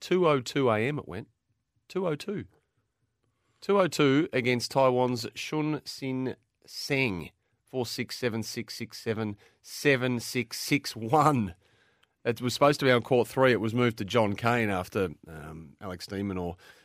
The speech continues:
um, whipped through his first round match. Um, twelve separate break points wasted in the first four sets,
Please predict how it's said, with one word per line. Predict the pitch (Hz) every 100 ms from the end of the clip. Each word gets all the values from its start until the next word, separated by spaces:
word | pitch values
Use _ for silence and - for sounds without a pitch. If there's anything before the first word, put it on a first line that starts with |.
| _
um, | - 90 90 85 82 107
whipped | 123 -
through | 110 90
his | 110 120
first | - 104 92
round | 104 87 82 -
match. | 82 - - - -
Um, | 98 95 95 92 92 - _ _ _ _ -
twelve | 139 143 143
separate | 147 - 117
break | 117 113 113
points | 117 104 -
wasted | 104 113 104
in | 101
the |
first | 95 107 98
four | - 98 90
sets, | 110 95 -